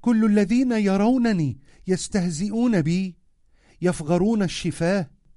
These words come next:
وينغضون الرأس قائلين: 'اتكل على الرب فلينجه، لينقذه،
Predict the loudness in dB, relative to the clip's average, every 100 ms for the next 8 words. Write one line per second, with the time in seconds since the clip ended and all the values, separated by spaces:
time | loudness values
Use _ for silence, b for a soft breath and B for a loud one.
0 | b b b b 0 2 2 0 -2 -2
1 | 0 0 0 0 -2 -4 -2 0 0 0
2 | 0 0 -4 -8 _ _ _ b b -4
3 | -4 0 0 4 4 4 4 2 4 2
4 | 0 0 -4 -4 b b b 2 4 2
5 | 2 0 -2 -2 -4 -8 -20 -20 b b
6 | 0 2 0 -2 2 2 4 2 0